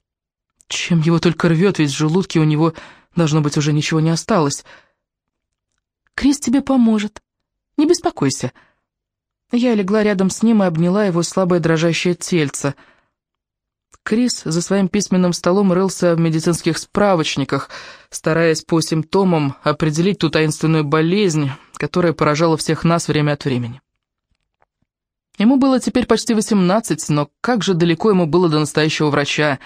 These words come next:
«Не уходи, не оставляй нас с Кэрри», умолял Кори. Он плакал всё громче и громче. «Крис, не уходи». «Останься».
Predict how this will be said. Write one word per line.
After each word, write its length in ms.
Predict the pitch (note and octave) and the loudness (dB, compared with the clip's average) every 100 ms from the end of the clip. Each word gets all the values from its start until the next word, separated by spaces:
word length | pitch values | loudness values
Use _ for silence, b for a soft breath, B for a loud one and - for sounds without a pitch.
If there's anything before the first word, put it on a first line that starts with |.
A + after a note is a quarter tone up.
| B B B B B _ _ _ _ _ - | B B B B B _ _ _ _ _ -4
«Не 100 | G#3+ | 0
уходи, 580 | G#3 - G#3+ G#3 A3 G3+ _ _ _ _ _ - | 0 -2 -4 -6 -10 -10 _ _ _ _ _ -2
не 120 | A#3+ | 2
оставляй 520 | B3 - B3+ A#3+ C4 | 2 2 0 2 2
нас 300 | A3 A3+ G#3+ - | 2 0 -2 -8
с 140 | - | -12
Кэрри», 580 | - B3+ B3 A3+ E3 D#3+ B B B B _ _ _ _ - | -4 0 4 4 2 -4 B B B B _ _ _ _ -6
умолял 340 | D#3+ D3+ D3+ D3 | -2 0 -2 -4
Кори. 340 | - D#3+ D3 b b b b | -4 -4 -4 b b b b
Он 140 | F3 | -2
плакал 360 | E3+ G3+ F#3+ E3 | 0 0 0 -2
всё 140 | - | -2
громче 360 | D#3 E3+ E3+ F#3+ | -2 0 -2 -2
и 40 | |
громче. 380 | E3+ F3 D#3 E3+ | -2 0 0 -4
«Крис, 500 | - B3 B3+ G#3 - _ _ _ _ _ _ _ - | -2 0 2 0 -6 _ _ _ _ _ _ _ 0
не 140 | A3 | 2
уходи». 540 | G#3+ A3 G3 F#3 F3+ _ _ - | 2 0 -4 -4 -10 _ _ -2
«Останься». 800 | B3+ - - C#4 B3+ - - | -2 -2 0 2 2 0 -8